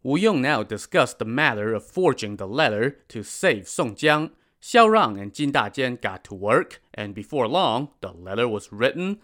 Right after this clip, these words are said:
stamped, and sealed. The bandits then set up a banquet to send Dai Zong off. He then stashed the letter, took his leave, went back across the water to Zhu Gui's tavern,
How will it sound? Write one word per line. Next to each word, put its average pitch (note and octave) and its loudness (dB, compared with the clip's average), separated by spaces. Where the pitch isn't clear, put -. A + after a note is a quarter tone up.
stamped, A#2 -6
and A#2 -6
sealed. A2+ -8
The A2 -4
bandits B2 2
then G2 -4
set A#2+ -4
up A2 -2
a G2+ -4
banquet C3 -2
to G#2 -10
send A2+ -4
Dai B2+ -2
Zong C3+ -4
off. G#2+ -2
He A#2 -10
then G#2 -4
stashed G2 -8
the F3+ -2
letter, C3 0
took D3 -4
his E3+ -6
leave, A2+ -6
went A#2+ -4
back B2+ 2
across A2 -4
the A2 -8
water G#2 0
to G#2+ -10
Zhu C#3+ -4
Gui's C#3 -2
tavern, A2+ -6